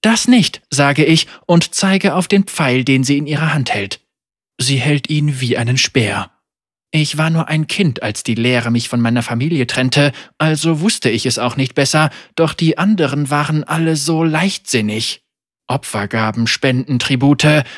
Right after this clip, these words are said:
wie sie sie auch nannten, sie hätten nie etwas gebracht. Die Lehre ist kein Gott, der sich durch Geschenke und Gebete besänftigen lässt, sie hat nur ein Ziel,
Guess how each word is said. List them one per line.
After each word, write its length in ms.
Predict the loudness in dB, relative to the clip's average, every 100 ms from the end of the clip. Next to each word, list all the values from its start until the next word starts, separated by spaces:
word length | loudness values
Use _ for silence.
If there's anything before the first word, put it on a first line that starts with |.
| -20 _
wie 200 | -2 -2
sie 140 | 0
sie 200 | -2 -2
auch 180 | -2 -2
nannten, 480 | 0 0 -2 -2 -2
sie 180 | 0 0
hätten 300 | 0 2 4
nie 140 | 4
etwas 320 | 0 -4 -4
gebracht. 520 | -2 -2 -4 -4 -6 -12 _ _ _ _ _ _
Die 140 | -8 -6
Lehre 460 | -2 -2 -2 -2
ist 300 | -4 -4 -8
kein 340 | -8 -6 -8 -4
Gott, 360 | -2 -2 -4
der 100 | -4
sich 180 | -4 -4
durch 200 | -4 -4
Geschenke 520 | -4 -2 -2 -2 -4
und 220 | -4 -4 -4
Gebete 400 | -2 -2 -2 -2
besänftigen 580 | 0 0 0 0 2
lässt, 280 | 4 2 -2 -10 -20 -16
sie 240 | -4 -2 -2
hat 160 | -2
nur 180 | -4 -2
ein 180 | -2 -2
Ziel, 420 | -2 -2 -2 -8